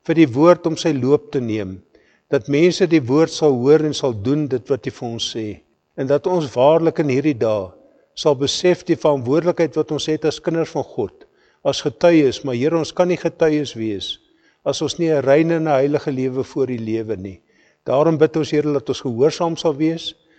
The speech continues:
af sal lê dit waarvan U ons oortuig, en dat ons hierdie pad sal loop met daardie verwagting, met daardie vooruitsig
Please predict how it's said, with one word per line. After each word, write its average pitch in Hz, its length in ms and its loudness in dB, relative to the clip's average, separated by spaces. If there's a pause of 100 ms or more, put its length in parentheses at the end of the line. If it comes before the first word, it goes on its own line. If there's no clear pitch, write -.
(180)
af 170 220 2
sal 170 180 2
lê 156 220 2
dit 135 200 -4
waarvan 143 380 2
U 139 60 -4
ons 139 200 -6
oortuig, 120 600 -4 (420)
en 131 80 -8
dat 127 160 -4
ons 139 140 -6
hierdie 151 340 -2
pad 170 180 0
sal 147 140 -2
loop 127 260 -2
met 120 120 -6
daardie 147 340 2
verwagting, 131 680 -2
met 113 120 -6
daardie 143 400 0 (440)
vooruitsig - 960 -2